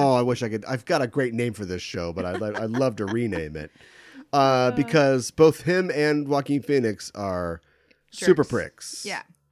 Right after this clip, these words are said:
Speaker 2: I would, uh, not disagree with you there at all. So,
Speaker 1: Maybe
Speaker 2: yeah.
Speaker 1: A K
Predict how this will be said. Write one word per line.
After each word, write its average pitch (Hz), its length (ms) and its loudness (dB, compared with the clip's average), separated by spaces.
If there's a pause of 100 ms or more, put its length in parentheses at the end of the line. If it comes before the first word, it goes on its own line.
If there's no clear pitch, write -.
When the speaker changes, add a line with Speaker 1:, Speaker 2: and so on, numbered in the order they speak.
(140)
Speaker 2:
I 175 200 -10
would, 170 220 -14
uh, 165 380 -14
not 202 220 -8
disagree 302 380 -8
with 311 160 -6
you 185 120 -10
there 185 440 -14
at 220 100 -8
all. 233 380 -10 (340)
So, - 160 -8
Speaker 1:
Maybe 180 200 4
Speaker 2:
yeah. 151 280 2
Speaker 1:
A - 20 -2
K 160 80 2